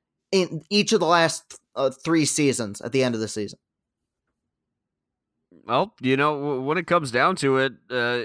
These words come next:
Speaker 2: it, it's pretty much just been the fact that, that Michigan went up against a, probably a top five college football coach of all time. You know, when we look back at it, that's, that's gonna be the story of the run in the first four years for Jim Harbaugh,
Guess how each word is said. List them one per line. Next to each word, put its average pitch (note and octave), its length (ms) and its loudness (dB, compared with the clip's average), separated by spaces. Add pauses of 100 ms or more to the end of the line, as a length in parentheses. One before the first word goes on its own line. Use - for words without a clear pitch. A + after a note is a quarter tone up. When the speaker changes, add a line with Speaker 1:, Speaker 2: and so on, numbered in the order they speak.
Speaker 2:
it, B2 220 -6
it's B2 240 -2
pretty F#3+ 220 -2
much B2+ 240 -4
just B2+ 200 -6
been B2+ 180 -2
the A#2 60 -8
fact C3 320 -4
that, C3+ 260 -4 (760)
that A2+ 180 -8 (280)
Michigan D3 560 0
went C3+ 200 4
up C#3+ 180 2
against C3+ 420 -2
a, C3 180 2 (160)
probably C3 340 -2
a C3+ 40 0
top C3+ 240 2
five C#3 440 0 (260)
college C#3 220 4
football D#3 260 0
coach E3+ 240 0
of D3 80 -4
all D3+ 140 0
time. C#3+ 300 -2
You A2 60 2
know, A2+ 100 2
when B2 140 2
we D#3+ 120 4
look F#3 220 0
back A#2+ 280 -2
at F#3+ 160 -4
it, A#3 100 -8 (680)
that's, - 380 -2
that's C3 220 0
gonna C3+ 160 0
be C3 120 0
the A#2 80 -2
story A2+ 400 2
of G2 100 -4
the G#2+ 100 -2
run G#2 320 0
in A#2 140 -4
the G#2+ 80 -2
first A2 220 0
four G#2+ 180 0
years G#2 180 0
for A2 100 -8
Jim G2+ 200 -2
Harbaugh, F#2+ 420 -2